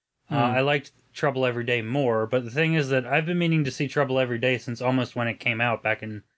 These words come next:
Speaker 1: the early two thousands. Um,
Speaker 2: Yeah.
Speaker 1: I can't remember how
Speaker 2: Two thousand one.
Speaker 1: I first heard of it.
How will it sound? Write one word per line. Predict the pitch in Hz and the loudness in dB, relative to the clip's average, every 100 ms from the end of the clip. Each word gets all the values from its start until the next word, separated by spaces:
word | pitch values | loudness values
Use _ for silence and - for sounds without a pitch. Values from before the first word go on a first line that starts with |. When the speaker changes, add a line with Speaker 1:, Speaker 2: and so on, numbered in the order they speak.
| _ _ _ | _ _ _
Speaker 1:
the | 135 | 0
early | 123 113 | 0 0
two | - 110 | -4 -2
thousands. | 131 120 101 92 95 - | 0 0 -2 -8 -12 -10
Um, | 113 107 120 | -6 -4 2
Speaker 2:
Yeah. | 135 113 110 - | 2 2 -2 -6
Speaker 1:
I | 120 | -6
can't | 113 175 165 | -2 -2 0
remember | 151 156 | 2 2
how | |
Speaker 2:
Two | 156 | 0
thousand | 143 110 | -2 0
one. | 139 123 | 0 0
Speaker 1:
I | |
first | - 156 135 - - | 0 -2 -2 -6 -6
heard | 120 135 | -2 0
of | 151 | 0
it. | 196 | -2